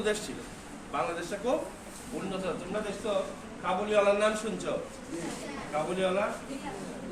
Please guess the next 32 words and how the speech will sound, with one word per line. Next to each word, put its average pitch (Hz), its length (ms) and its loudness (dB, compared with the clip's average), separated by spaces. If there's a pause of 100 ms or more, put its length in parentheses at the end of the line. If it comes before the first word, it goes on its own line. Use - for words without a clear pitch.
(240)
কাবুলিওয়ালা 175 460 4
একটা 208 140 0 (240)
ওই 170 100 2 (100)
পার্ট 170 180 4 (100)
আছে, - 160 -4 (180)
গল্প 165 180 -2 (120)
আছে 240 200 2
তো, 175 60 2 (120)
গল্প 156 200 -2 (520)
কাবুলিওয়ালা। 131 520 2
কাবুলিওয়ালা 170 500 2
থাকে। 127 320 -2 (460)
অর্থাৎ 220 260 4 (260)
আফগানিস্তানে, 196 680 4 (1040)
আফগানিস্তানিরা 196 840 8 (600)
কিংবা 156 260 6 (200)
ওই 165 100 2 (300)
বিদেশিরা 190 440 6 (100)
এই 175 120 4
দেশে 190 200 4
আইয়া 196 200 6
হকারি 185 380 4
করতো, 117 260 -2
হকারি - 340 0
গ্রামে 139 280 2
গ্রামে। 143 300 8
ওই 143 120 0
যে 151 60 4 (360)
এখন 170 200 0
দেখছো 180 240 -2
না 185 120 6
বিভিন্ন 175 200 6